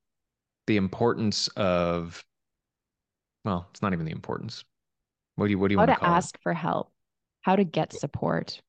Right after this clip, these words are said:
Speaker 2: that
Speaker 1: Oh,
Speaker 2: what we're
Speaker 1: really?
Speaker 2: talking
Speaker 1: That's,
Speaker 2: about?
Speaker 1: that's not what I thought we were talking about.
Speaker 2: <laughs>
Speaker 1: I mean, that's
Speaker 2: Okay.
Speaker 1: part of it. I think this is more just about, like, how important it is to have a support system.
Speaker 2: The importance of a support system.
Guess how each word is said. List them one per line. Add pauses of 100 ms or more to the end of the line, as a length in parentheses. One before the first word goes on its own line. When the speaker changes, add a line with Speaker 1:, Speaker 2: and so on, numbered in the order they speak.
(680)
Speaker 2:
that
Speaker 1:
Oh,
Speaker 2:
what
we're
Speaker 1:
really?
Speaker 2:
talking
Speaker 1:
That's,
Speaker 2:
about? (100)
Speaker 1:
that's
not
what
I
thought
we
were
talking
about. (880)
Speaker 2:
<laughs> (1300)
Speaker 1:
I
mean,
that's
Speaker 2:
Okay.
Speaker 1:
part
of
it. (180)
I
think
this
is
more
just
about, (540)
like, (200)
how
important
it
is
to (560)
have
a
support
system. (440)
Speaker 2:
The
importance
of
a
support
system.